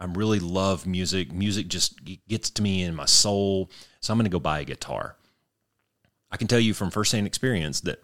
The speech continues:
when you sit down with your guitar for the first time, it's not gonna sound like what you think is coming out of the radio,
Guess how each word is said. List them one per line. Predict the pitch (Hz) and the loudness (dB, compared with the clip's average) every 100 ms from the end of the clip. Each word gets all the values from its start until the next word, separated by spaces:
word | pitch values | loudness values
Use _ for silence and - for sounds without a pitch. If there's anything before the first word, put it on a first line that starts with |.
| _ | _
when | 85 | -10
you | 85 | -2
sit | - 104 | -2 0
down | 101 | 0
with | 98 85 | 0 -4
your | |
guitar | 92 92 135 | -4 -2 -2
for | 139 | -2
the | 69 | -4
first | 71 69 - | -4 -4 -4
time, | 76 71 76 | -4 -6 -8
it's | - - | -6 -2
not | 107 143 131 | 2 0 0
gonna | 127 | 0
sound | - 127 120 90 | 2 2 2 2
like | 82 - | 0 0
what | 87 - | -4 -4
you | 87 | -8
think | - 85 - | -6 -6 -4
is | 80 | -2
coming | - 92 82 | 0 0 0
out | 78 | -4
of | 69 | 0
the | |
radio, | 107 127 57 | 2 2 0